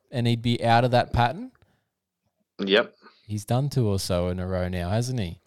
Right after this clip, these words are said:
Speaker 1: I think he's
Speaker 2: Yep,
Speaker 1: out of that
Speaker 2: and
Speaker 1: pattern.
Speaker 2: he's
Speaker 1: And it's
Speaker 2: He seems to
Speaker 1: purely,
Speaker 2: be.
Speaker 1: it's, but it's purely luck in the sense of where he is in the season and that Eli's in this management mode, so he's not pushing it.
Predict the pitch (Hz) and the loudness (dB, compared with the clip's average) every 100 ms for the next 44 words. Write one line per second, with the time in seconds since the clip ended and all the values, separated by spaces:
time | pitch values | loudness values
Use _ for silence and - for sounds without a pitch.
0 | _ _ _ _ _ - 117 - - 98 | _ _ _ _ _ -2 -2 -2 0 2
1 | 98 95 95 95 92 98 107 92 82 - | 4 2 2 0 0 2 0 -2 -8 -12
2 | - _ - 113 113 113 - - 196 98 | -14 _ -6 -2 0 0 -4 -6 -2 0
3 | 139 143 147 127 107 107 85 90 - - | 2 4 4 4 0 2 2 0 -4 -20
4 | - 117 107 - 131 127 - - - 175 | -14 -10 -10 -4 -2 -2 -4 -10 0 2
5 | 175 165 135 123 131 113 120 - 127 120 | 4 4 2 4 8 8 6 0 -2 -2
6 | 113 131 123 123 104 113 135 156 143 135 | 0 0 0 -2 0 4 6 6 6 4
7 | 127 120 107 - 131 127 110 98 104 - | 2 0 0 0 2 2 2 -2 -4 -8
8 | _ _ _ 117 110 110 131 139 139 135 | _ _ _ -2 0 2 4 6 8 6
9 | 120 123 120 - 120 120 123 117 110 101 | 6 2 0 2 2 2 2 0 0 0
10 | 95 98 127 139 _ _ 107 104 98 117 | 2 2 0 -4 _ _ 0 0 2 4
11 | 135 - - 135 - 113 98 | 4 4 2 0 0 -2 -2